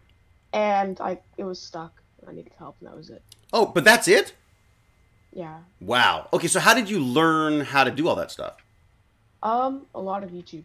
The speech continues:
Speaker 2: Yeah, YouTube's pretty amazing at that, isn't it? And this is
Speaker 1: Yeah.
Speaker 2: the, and this is the other thing that I guess is sort of why I got sort of inspired to keep doing this, was because I feel like, um, I, I, I'm not a teacher. I can't, I, I don't know enough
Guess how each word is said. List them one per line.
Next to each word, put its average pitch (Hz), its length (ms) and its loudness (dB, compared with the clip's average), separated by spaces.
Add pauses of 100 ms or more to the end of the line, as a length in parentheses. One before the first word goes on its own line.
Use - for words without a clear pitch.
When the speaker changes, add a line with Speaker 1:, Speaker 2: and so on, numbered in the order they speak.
(400)
Speaker 2:
Yeah, 123 280 4
YouTube's 175 300 -4
pretty 160 160 -2
amazing 139 280 0
at 117 80 -8
that, 104 220 -14 (160)
isn't 135 160 -8
it? 107 160 -10 (880)
And 175 120 4
this 240 140 2
is 185 100 2
Speaker 1:
Yeah. 208 120 2
Speaker 2:
the, - 80 -4 (180)
and 151 80 -2
this 208 140 2
is 233 80 -2
the 170 120 4
other 165 120 6
thing 110 460 0 (100)
that 123 120 2
I 113 80 6
guess 120 540 2
is 117 160 -6
sort 127 160 -4
of 101 120 -12
why 110 260 4
I 113 160 4
got 113 220 0
sort 110 80 -10
of 101 60 -8
inspired 98 500 0
to 87 80 -14
keep - 340 -14
doing 180 260 2
this, 90 240 -8
was 120 140 -6
because 131 480 -6 (540)
I 147 80 2
feel 254 260 -4
like, 180 440 2 (460)
um, 139 220 0 (680)
I, 143 100 -10 (160)
I, 202 240 -4
I'm 214 140 0
not 240 160 2
a 123 180 -2
teacher. - 400 -8
I 107 80 0
can't, 160 400 -2
I, 135 200 0
I 180 40 2
don't 131 300 0
know 117 340 2
enough 98 400 -6